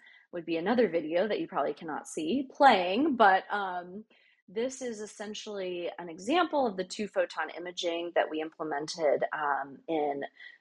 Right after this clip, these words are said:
acute brain slices of the P V N, uh, from postnatal day eight dual reporter mice. Um,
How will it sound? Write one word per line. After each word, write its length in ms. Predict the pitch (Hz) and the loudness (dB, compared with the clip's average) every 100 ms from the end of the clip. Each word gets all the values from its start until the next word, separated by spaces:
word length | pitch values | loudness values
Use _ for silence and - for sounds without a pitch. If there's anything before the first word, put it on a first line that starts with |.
| _ | _
acute 460 | 180 - - 349 - | -2 2 6 6 4
brain 300 | 185 185 190 | 0 0 -2
slices 580 | - 151 160 151 147 156 | -2 -2 -2 -4 -4 -6
of 100 | 143 | -8
the 100 | 147 | -10
P 200 | - 165 | -8 -6
V 180 | 156 156 | -4 -4
N, 260 | 147 147 135 - | -6 -6 -8 -8
uh, 200 | 156 151 - - | -6 -8 -10 -6
from 440 | 214 220 214 214 - - | -2 -2 -2 -4 -6 -6
postnatal 540 | 240 269 254 220 202 | -6 -4 -4 -4 -4
day 240 | 185 165 - | -2 -2 -2
eight 460 | - 156 165 - - - _ _ - | -6 -4 -6 -8 -16 -18 _ _ -4
dual 260 | 226 262 226 | 0 2 0
reporter 800 | 202 - - 180 170 160 151 160 156 | -4 -8 -6 -4 -2 -4 -6 -8 -8
mice. 580 | 147 110 - - - - 170 | -8 -10 -12 -14 -16 -8 -4
Um, 500 | 160 143 120 147 | -4 -4 -6 -8